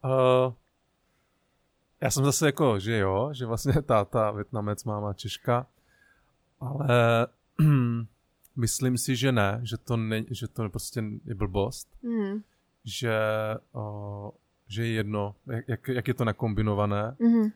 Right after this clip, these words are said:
Speaker 1: protože, že jo, m, já a Lenka, že jo, my mluvíme česky a jsme Češi a vlastně mluvíme na Zoe anglicky
Speaker 2: Mhm.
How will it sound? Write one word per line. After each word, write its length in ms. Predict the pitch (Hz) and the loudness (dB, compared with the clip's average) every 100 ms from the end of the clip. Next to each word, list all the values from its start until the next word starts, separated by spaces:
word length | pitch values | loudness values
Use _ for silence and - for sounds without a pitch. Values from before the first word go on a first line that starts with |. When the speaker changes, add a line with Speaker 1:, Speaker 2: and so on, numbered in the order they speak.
| _ | _
Speaker 1:
protože, 300 | - - 104 | -16 -8 -6
že 100 | 98 | -2
jo, 180 | 107 101 | -2 -2
m, 220 | 107 104 - - - | -4 -10 -12 -20 -20
já 260 | - 104 104 | -8 -2 0
a 180 | 107 104 | 0 0
Lenka, 540 | 104 104 104 104 104 107 - | 0 -4 -2 -2 -2 -6 -10
že 120 | 104 | -8
jo, 40 | 104 | -6
my 100 | 98 | -6
mluvíme 380 | 101 101 104 | -6 -6 -6
česky 600 | 101 101 - - 123 117 113 _ _ _ _ _ _ _ - | -6 -6 -10 -6 -4 -4 -8 _ _ _ _ _ _ _ -8
a 360 | 101 98 95 | -4 -4 -4
jsme 180 | 92 110 | -4 -4
Češi 640 | - 101 - 120 113 113 113 _ _ _ _ _ _ _ _ _ _ _ - | -2 -6 -2 -2 -2 -4 -10 _ _ _ _ _ _ _ _ _ _ _ -8
a 100 | 113 | -6
vlastně 360 | 101 98 - | -4 -4 -4
mluvíme 340 | 107 101 104 104 | -4 -4 -4 -2
na 100 | 98 | -4
Zoe 260 | 101 104 | -4 -6
anglicky 720 | 104 101 92 98 - 110 101 107 _ _ _ - | -4 -6 -6 -6 -6 -4 -4 -6 _ _ _ -2
Speaker 2:
Mhm. 380 | 233 226 220 | 2 2 0